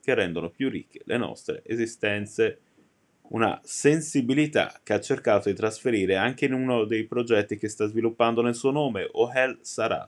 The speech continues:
Tenda di Sara, un centro di studi e aggregazione con sede nella città israeliana di Haifa, è rivolto a chi dalla Francia ha appena scelto di emigrare. Sono una trentina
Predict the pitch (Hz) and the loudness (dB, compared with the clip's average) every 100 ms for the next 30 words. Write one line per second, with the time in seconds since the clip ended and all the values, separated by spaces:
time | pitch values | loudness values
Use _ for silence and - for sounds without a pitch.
0 | _ 117 113 110 104 - - - 85 92 | _ -2 -2 -4 -6 -12 -12 -10 -10 -4
1 | 104 101 101 101 - 127 123 110 - _ | -4 0 -2 -2 -6 -4 0 0 -2 _
2 | _ _ _ _ _ - 113 107 113 107 | _ _ _ _ _ 2 4 4 4 4
3 | 113 - 156 151 113 92 95 - 113 87 | 2 2 0 2 2 -2 -2 2 2 0
4 | - 98 85 - - 90 - 82 - - | -2 -2 -2 -6 -10 -12 -6 -6 -6 -8
5 | 98 90 95 101 85 62 101 98 78 85 | -4 -2 0 0 -2 -4 -2 0 0 -4
6 | - 113 117 120 101 - 113 - 131 - | 0 0 2 0 0 0 -2 -2 -4 -4
7 | _ _ _ _ - 113 127 - 98 85 | _ _ _ _ -4 0 2 2 -2 -2
8 | 76 101 95 - 110 110 110 - 76 69 | -2 -2 0 2 2 2 -2 -2 -2 -2
9 | 73 65 92 - - 98 95 85 87 78 | -6 -4 -8 -6 -2 -2 -2 -2 0 0
10 | 76 73 73 - - 110 107 101 - 113 | 0 -2 -6 -4 -2 0 0 -4 -6 -4
11 | 117 107 95 - - 107 110 110 156 147 | -2 -2 -2 -6 -4 -4 -4 -6 -4 -2
12 | 113 87 | 0 -2